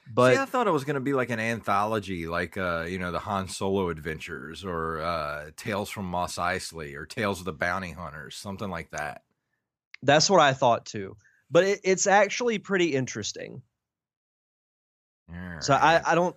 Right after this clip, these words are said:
Speaker 1: I don't know if you would like it or not, but, you know, I had already pre-ordered it, so I had it anyway. So I, I, I,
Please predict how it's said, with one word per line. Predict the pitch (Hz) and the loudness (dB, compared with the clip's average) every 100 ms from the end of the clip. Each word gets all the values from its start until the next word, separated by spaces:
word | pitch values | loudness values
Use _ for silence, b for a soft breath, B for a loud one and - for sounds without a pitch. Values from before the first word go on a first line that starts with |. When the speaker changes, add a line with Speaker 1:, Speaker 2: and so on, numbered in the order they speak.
| - | 4
Speaker 1:
I | |
don't | 190 220 | 6 6
know | 226 | 6
if | 208 | 4
you | 175 | 2
would | 185 156 | -2 2
like | 151 160 | 2 2
it | 185 | 0
or | 175 | 0
not, | 170 180 160 - | 2 2 2 -2
but, | 120 131 120 113 - _ _ _ _ _ - | 2 6 6 4 0 _ _ _ _ _ -6
you | 113 | 2
know, | 117 113 110 123 | 6 6 4 2
I | 143 | 4
had | 170 | 8
already | 175 170 | 8 6
pre-ordered | 139 165 151 135 110 107 | 2 0 2 2 0 -2
it, | 110 | -4
so | - 117 | -4 0
I | 113 | 2
had | 120 135 | 4 4
it | 120 | 4
anyway. | 127 110 101 104 110 - _ - | 2 0 -2 -2 -4 -8 _ -6
So | - 127 110 113 b b b b | 0 4 6 4 b b b b
I, | - 123 135 135 - - - | 4 6 8 6 4 -4 4
I, | 156 - | 4 6
I, | 180 233 | 6 6